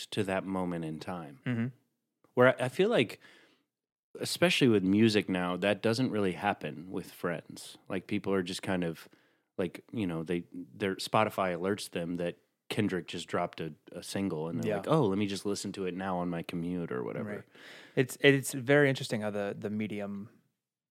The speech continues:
Speaker 2: uh, or the platform or whatever just really does define kinda how we experience it. Like,
Speaker 1: Mm-hmm.
Speaker 2: I mean, it's like a cliche thing that's been said a thousand different ways, but, like, from the album to, you know, the sort of, like, dissolution of the album into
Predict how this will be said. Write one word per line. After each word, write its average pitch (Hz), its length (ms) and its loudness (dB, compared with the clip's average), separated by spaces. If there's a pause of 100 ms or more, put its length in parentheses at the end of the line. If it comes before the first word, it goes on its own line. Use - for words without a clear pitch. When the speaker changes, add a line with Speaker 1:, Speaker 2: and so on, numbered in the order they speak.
(300)
Speaker 2:
uh, 104 520 -6 (120)
or 131 160 0
the - 80 -8 (200)
platform 107 460 -2
or 101 100 -6 (100)
whatever 107 400 -4 (520)
just - 220 -16 (140)
really 107 240 0
does 104 140 -6
define 104 380 -8
kinda 107 200 -12
how 113 140 -8
we 110 120 -8 (240)
experience - 500 -14
it. - 120 -12
Like, 113 240 -10 (200)
Speaker 1:
Mm-hmm. 98 220 0
Speaker 2:
I 98 60 2
mean, 110 120 0
it's 107 120 -2
like 110 120 -2
a 123 80 0
cliche 110 420 0
thing 101 180 -8
that's 98 100 -12
been 104 140 -10
said 104 160 -6
a 104 40 -8
thousand 107 300 -6
different 107 240 -10
ways, 110 200 -6
but, 113 140 -8
like, 113 220 -6 (460)
from 117 140 2
the 117 100 4
album 101 600 -2
to, 98 420 -8 (640)
you 107 120 -8
know, 101 80 -8
the 101 140 -6
sort 104 180 -4
of, 101 80 -6
like, 101 280 -8
dissolution 104 640 -4
of 101 80 -8
the 104 140 -4
album 117 600 -6
into 104 560 -8